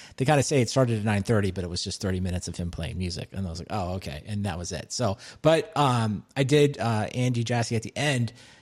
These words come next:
did kind of reference that they didn't have the house band, and he ended his whole keynote on a lyric, and I think that, uh, foreshadows that the house band, uh, that we all know and love will,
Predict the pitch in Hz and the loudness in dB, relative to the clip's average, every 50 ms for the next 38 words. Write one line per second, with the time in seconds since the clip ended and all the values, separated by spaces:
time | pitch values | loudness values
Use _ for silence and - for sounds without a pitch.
0 | _ _ - 151 143 117 139 127 117 107 107 107 127 120 113 - 120 113 104 - | _ _ 0 0 2 4 4 2 2 2 2 2 4 4 4 4 0 0 0 0
1 | 107 98 101 98 92 - - 143 139 123 95 104 98 101 101 95 90 - - _ | -2 -2 -2 -2 0 2 4 4 4 4 2 0 0 0 0 -2 -4 -6 -10 _
2 | - 160 127 110 101 107 95 98 - - - 101 95 95 98 101 - - - 131 | -18 -12 -6 -4 -2 0 0 -2 -2 -4 -4 -4 -2 -2 -2 -4 -4 -4 -2 0
3 | 139 143 127 110 - 113 101 - - 117 113 107 - - 110 107 101 98 98 - | 2 2 2 0 0 -2 -2 -2 -2 -4 -4 -4 -6 -6 -4 -2 -2 -4 -4 -4
4 | - 107 117 113 113 107 101 104 98 95 98 87 95 - - 80 104 101 - 107 | -2 -2 0 0 0 -2 -2 -2 -2 -2 -2 -2 -4 -4 -4 -4 -4 -2 -2 -2
5 | 98 - 98 92 95 82 - - - - - - - - - 113 113 - - 147 | -2 0 0 0 0 -2 -4 -10 -18 -20 -20 -20 -14 -4 -2 0 0 4 6 6
6 | 135 - - 147 139 127 123 120 - 113 110 - 107 117 120 120 113 - - - | 6 6 6 4 6 6 4 2 2 0 -2 0 2 2 4 2 2 0 -2 -2
7 | 113 104 95 92 87 82 - - _ _ _ _ - 107 110 98 98 104 87 101 | -2 0 0 -2 -4 -6 -10 -14 _ _ _ _ -8 -4 -4 -2 -2 -2 0 0
8 | 107 104 104 104 107 101 101 98 95 92 90 80 82 90 - - 117 113 110 107 | 0 0 0 -2 -2 -2 -2 -4 -4 -4 -4 -4 -6 -6 -6 -4 -2 0 0 0
9 | 117 | -2